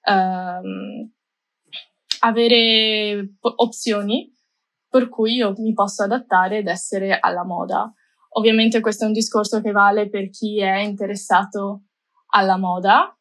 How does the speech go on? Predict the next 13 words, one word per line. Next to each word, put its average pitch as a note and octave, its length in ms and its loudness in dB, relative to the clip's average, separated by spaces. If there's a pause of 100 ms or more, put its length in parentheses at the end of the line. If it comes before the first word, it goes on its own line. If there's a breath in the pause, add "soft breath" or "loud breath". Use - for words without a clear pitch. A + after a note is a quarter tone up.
(140)
quindi G3 360 0
attivamente G3 720 -4
attiv-, G3 500 -10
attivamente F#3+ 1300 -4
va-, F#3 240 -4 (120)
vado F#3+ 240 -4
a - 20 -4
cercarmi G3 480 -4
i F#3+ 60 -6
trend, G3 360 -4
eccetera, G#3 680 -4
però A3+ 580 2
credo A3 480 -2